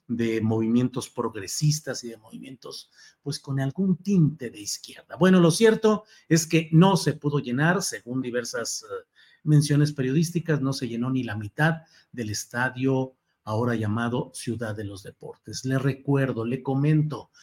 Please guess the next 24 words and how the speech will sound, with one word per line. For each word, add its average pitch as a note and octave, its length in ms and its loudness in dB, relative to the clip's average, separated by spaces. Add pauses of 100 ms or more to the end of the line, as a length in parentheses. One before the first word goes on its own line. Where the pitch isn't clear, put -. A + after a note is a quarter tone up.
(280)
que C#3 120 4
es D3 140 4
el D#3+ 140 6
mismo E3 280 6
estadio, E3 420 0
el D3+ 80 2
Estadio D#3+ 380 0
Azul, D#3+ 380 0
donde, F3 1040 4 (460)
eh, D3+ 600 0 (540)
en C#3 480 0
marzo D#3 600 4
de B2+ 180 -2
dos B2 320 -2
mil D#3 420 6
doce, D#3+ 720 2 (600)
y A2 100 -18
no A#2+ 120 -10
crea G#2 220 -6
que G#2 80 -10
me G2 120 -8
lo F#2 80 -16
acabo G2+ 300 -12
de, F#2 280 -20